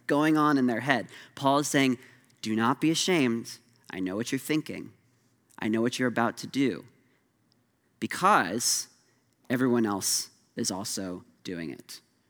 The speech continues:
right? He gives us these cautionary tales in verse fifteen. He says, "All who are in Asia <laughs> have abandoned me."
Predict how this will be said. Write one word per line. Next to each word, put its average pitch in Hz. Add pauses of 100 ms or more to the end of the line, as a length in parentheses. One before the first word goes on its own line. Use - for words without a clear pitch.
(160)
right? 113 (260)
He 135
gives 147
us 139
these 127
cautionary 139
tales 127 (280)
in 127
verse 131
fifteen. 139
He 135
says, 143 (600)
"All 202
who 185
are 165
in 143 (100)
Asia 127 (480)
<laughs> -
have 139
abandoned 135
me." 90